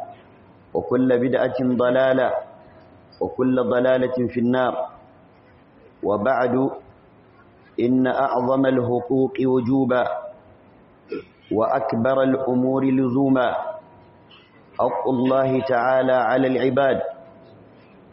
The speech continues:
وهو إفراده تعالى بالعبادة وأن لا يشرك معه أحد. يقول الله جل جلاله: "وقضى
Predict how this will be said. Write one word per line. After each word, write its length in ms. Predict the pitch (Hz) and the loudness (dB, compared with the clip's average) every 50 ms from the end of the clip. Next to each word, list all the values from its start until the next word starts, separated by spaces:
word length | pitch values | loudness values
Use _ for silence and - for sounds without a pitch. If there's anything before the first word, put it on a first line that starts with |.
| - - | -8 -4
وهو 340 | 92 101 104 113 135 135 131 | -2 -2 0 0 0 0 0
إفراده 880 | - 120 120 - - 123 127 131 139 139 127 120 131 120 131 139 135 123 - | 0 -2 -4 -4 -4 -2 0 2 2 2 0 0 -2 0 0 0 -2 0 0
تعالى 520 | 131 120 120 131 131 131 131 127 127 120 | -2 0 2 2 2 2 2 2 2 2
بالعبادة 760 | 110 123 131 139 - 135 135 123 135 139 135 127 123 120 107 - - - - - - - - - - - - - - - - - - - - - - - - | 0 0 -2 -2 0 -2 0 2 2 2 4 4 2 2 0 0 -4 -8 -10 -16 -20 -20 -20 -20 -20 -20 -20 -20 -20 -20 -20 -20 -20 -20 -20 -20 -20 -12 -6
وأن 340 | 87 101 110 101 98 127 135 135 135 131 135 | -2 0 0 2 2 2 2 2 2 2 2
لا 160 | 135 135 131 | 2 2 2
يشرك 760 | 123 123 131 135 127 - - 127 123 123 131 135 135 - 135 | 2 2 2 0 -2 -4 -2 0 0 0 0 0 0 0 -2
معه 460 | 127 127 127 135 135 127 135 127 123 131 131 131 - 127 147 | 0 0 0 0 0 0 0 0 0 0 0 0 0 0 0
أحد. 260 | 139 139 120 104 - - - - - - - - - - _ _ _ - - - _ _ - - - - - - - - - | 0 0 0 -2 -4 -8 -12 -16 -20 -20 -20 -20 -20 -20 _ _ _ -20 -20 -20 _ _ -20 -20 -20 -20 -20 -20 -20 -12 -4
يقول 420 | 92 104 117 117 - 135 135 135 | -2 -2 -2 -2 0 -2 0 2
الله 480 | 131 131 131 131 131 135 131 131 127 127 110 | 2 2 2 2 2 2 2 2 0 0 2
جل 340 | 131 131 139 135 135 135 123 | 2 2 4 4 2 2 2
جلاله: 580 | 135 139 139 147 147 147 143 143 127 92 92 - - - - - - - - - - - - - - - - - - - | 2 2 4 4 4 4 4 2 0 -2 -4 -8 -14 -20 -20 -20 -20 -20 -20 -20 -20 -20 -20 -20 -20 -20 -20 -20 -8 -4
"وقضى 440 | 95 107 - - 120 120 113 123 117 | -4 -2 -2 0 -2 0 0 2 2